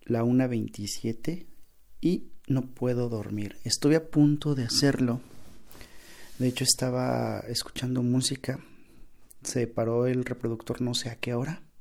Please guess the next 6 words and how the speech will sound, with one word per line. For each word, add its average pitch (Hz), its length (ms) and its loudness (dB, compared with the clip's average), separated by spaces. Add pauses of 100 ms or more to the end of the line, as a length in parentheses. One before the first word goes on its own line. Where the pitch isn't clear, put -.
(2000)
Estoy 139 240 2
grabando 160 400 4
esto 151 400 0
porque 113 840 -4 (1040)
claramente 147 680 2
escuché, - 680 -6